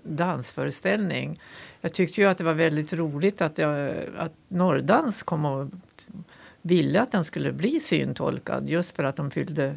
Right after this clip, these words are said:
trettio år. Så fick jag en förfrågan, eh, från mark-, deras marknadsförare om vi inte kunde göra det.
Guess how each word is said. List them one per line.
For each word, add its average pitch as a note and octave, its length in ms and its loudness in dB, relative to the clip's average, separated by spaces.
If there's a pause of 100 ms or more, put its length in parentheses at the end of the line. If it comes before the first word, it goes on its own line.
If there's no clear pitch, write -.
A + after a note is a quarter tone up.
trettio - 440 -2
år. F#3+ 420 -2 (440)
Så - 140 -10
fick D#3 260 -6
jag D#3 180 0
en C#3+ 220 -4
förfrågan, F#3+ 880 0 (1200)
eh, - 460 -4
från C#3 400 -4
mark-, C#3 320 -2
deras C#3 420 -2
marknadsförare D#3 920 0
om C#3 160 -4
vi D#3 80 -4
inte - 380 -6
kunde C#3 240 -6
göra C#3 360 -4
det. - 260 -6